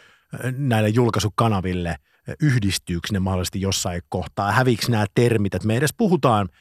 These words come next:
mistään tubettamisesta tulevaisuudessa. Mut palataan vähän takaisin tohon, että, äh, miksi, äh, monille ihmisille, jotka ei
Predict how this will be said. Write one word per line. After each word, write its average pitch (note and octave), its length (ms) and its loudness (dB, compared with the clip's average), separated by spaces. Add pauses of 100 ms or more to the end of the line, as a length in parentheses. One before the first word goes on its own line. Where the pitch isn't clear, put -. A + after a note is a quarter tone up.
(100)
mistään G#2+ 360 0
tubettamisesta G2+ 720 0 (420)
tulevaisuudessa. G#2+ 640 2
Mut C3 140 -2
palataan G3 400 4
vähän E3 200 2
takaisin C#3 420 2
tohon, A2+ 240 2
että, G#2 280 -2
äh, G2+ 60 2 (680)
miksi, D3+ 560 0
äh, C3 300 0
monille C#3 560 4
ihmisille, A2 420 2
jotka A2 300 -4 (100)
ei C3 460 4